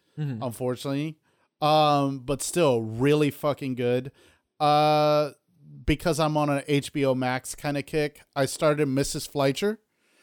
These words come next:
Speaker 2: who's Agatha all along, by the way. That's the same actress.
Speaker 1: Uh-huh, uh-huh.
Speaker 2: Uh, she's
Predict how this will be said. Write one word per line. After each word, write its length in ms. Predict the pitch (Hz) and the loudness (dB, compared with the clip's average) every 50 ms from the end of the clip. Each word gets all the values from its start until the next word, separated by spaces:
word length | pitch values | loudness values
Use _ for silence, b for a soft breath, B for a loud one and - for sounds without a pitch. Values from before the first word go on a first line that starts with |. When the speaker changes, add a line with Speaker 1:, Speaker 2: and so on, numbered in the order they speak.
| b b b b b | b b b b b
Speaker 2:
who's 360 | - 160 151 143 135 - - - - | 2 4 4 4 2 0 -4 -6 -4
Agatha 420 | 123 127 131 123 135 127 - 147 | -4 -2 -2 -2 -2 -2 0 0
all 400 | 135 127 127 135 127 127 127 127 | 0 0 0 2 2 2 2 2
along, 360 | 123 123 120 120 127 131 135 | 2 2 2 0 0 0 0
by 140 | 139 143 139 | 0 0 0
the 100 | 143 147 | 0 0
way. 180 | 147 156 165 170 | 0 0 0 0
That's 220 | 143 135 127 - | 0 -2 -2 -2
the 80 | 139 117 | -4 -8
same 280 | - - 131 127 123 | -6 -4 -4 -2 -2
actress. 580 | 120 123 135 - - - 254 262 247 - - - _ b b b b | -2 -2 -2 -2 -2 -2 -2 -2 -4 -4 -8 -12 _ b b b b
Speaker 1:
Uh-huh, 80 | 147 | -4
uh-huh. 300 | 143 135 123 117 117 170 | -4 -2 -2 -2 0 2
Speaker 2:
Uh, 380 | 165 165 165 165 165 165 165 160 | 2 4 4 4 4 2 2 0
she's 760 | - - - - 180 180 180 180 175 170 - - - - | -2 -6 -6 -6 -6 -4 -4 -4 -4 -4 -6 -6 -8 -10